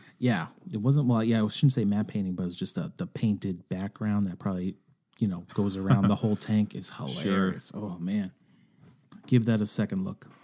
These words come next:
Speaker 2: I'm curious to see that. I don't think I noticed. <laughs>
Speaker 1: 'Cause it's, like, completely static. Like, the whole time, the same cloud is behind them. Like, it's pretty funny to see.
Speaker 2: <laughs>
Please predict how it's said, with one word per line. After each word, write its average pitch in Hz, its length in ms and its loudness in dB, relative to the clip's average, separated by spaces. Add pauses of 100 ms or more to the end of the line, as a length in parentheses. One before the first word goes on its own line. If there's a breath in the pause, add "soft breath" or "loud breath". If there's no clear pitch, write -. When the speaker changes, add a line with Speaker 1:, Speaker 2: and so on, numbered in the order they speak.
(100)
Speaker 2:
I'm 117 180 2
curious 120 460 4
to - 60 -8
see 117 220 2
that. 101 180 4
I 101 80 2
don't 110 260 0
think 117 180 -2
I 123 80 4
noticed. 131 500 4 (100)
<laughs> - 120 -18
Speaker 1:
'Cause 117 140 4
it's, 98 160 -6
like, 95 140 -2
completely 120 440 4
static. 98 540 -2 (260)
Like, 95 200 -6
the 104 80 -2
whole 107 180 0
time, 104 300 2
the 95 180 -2
same 104 340 2
cloud 101 440 -2
is 101 100 -2
behind 104 420 0
them. 104 220 0
Like, 92 220 -8
it's 113 100 -14
pretty 120 260 -4
funny 117 220 4
to 139 160 6
see. 98 260 0
Speaker 2:
<laughs> - 60 -20